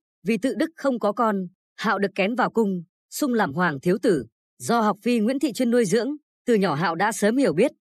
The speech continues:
ôn hòa, lặng lẽ và sạch sẽ, cẩn thận lời nói và việc làm. Vì thế,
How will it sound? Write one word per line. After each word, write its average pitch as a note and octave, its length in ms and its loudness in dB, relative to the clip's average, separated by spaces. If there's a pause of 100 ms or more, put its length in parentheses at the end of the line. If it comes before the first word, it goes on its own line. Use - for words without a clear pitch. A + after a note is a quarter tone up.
ôn B3 160 2
hòa, E3 340 -2 (260)
lặng F3+ 200 -2
lẽ G#3+ 200 0
và A#3 140 0
sạch F#3 220 -4
sẽ, A#3+ 300 -4 (300)
cẩn F#3 160 0
thận G3 180 -2
lời F3 180 2
nói D3 300 -2
và G#3 140 -2
việc D#3+ 180 -2
làm. B2+ 320 -4 (580)
Vì A3 140 0
thế, G3+ 360 0